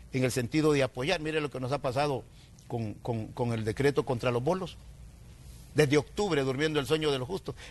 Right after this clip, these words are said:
que hemos tenido hoy tragedias de bolos. Cuando usted piensa que le va a tocar pagar mil quinientos, es más, voy a presentar la pieza esta semana, Dios mediante,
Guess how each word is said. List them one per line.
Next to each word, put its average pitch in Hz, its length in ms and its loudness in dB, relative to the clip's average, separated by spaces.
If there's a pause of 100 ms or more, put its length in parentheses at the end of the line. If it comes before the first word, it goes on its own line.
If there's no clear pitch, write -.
que 147 80 6
hemos 156 180 2
tenido 156 300 2
hoy 131 140 0
tragedias 131 560 0
de 117 80 -2
bolos. 151 420 -6 (1200)
Cuando 120 200 0
usted 143 140 0
piensa 180 260 2
que 160 100 0
le 160 60 6
va 170 80 4
a 160 40 -2
tocar 160 260 -2
pagar 135 260 0
mil 185 200 -2
quinientos, 180 580 -4
es 165 140 2
más, 196 260 0
voy 131 140 2
a 131 100 4
presentar 151 400 -2
la 151 140 0
pieza 151 320 0 (240)
esta 139 240 0
semana, 147 340 2
Dios 143 140 2
mediante, 151 460 0